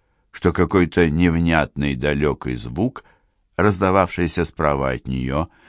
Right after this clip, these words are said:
был мужским голосом, и голос этот настойчиво обращался к ней.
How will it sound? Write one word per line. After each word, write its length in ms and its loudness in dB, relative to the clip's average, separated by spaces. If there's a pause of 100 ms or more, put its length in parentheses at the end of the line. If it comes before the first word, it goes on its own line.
(220)
был 500 4
мужским 640 0
голосом, 720 -2 (800)
и 100 4
голос 480 6
этот 380 0
настойчиво 840 0
обращался 800 -2
к 160 -16
ней. 420 -6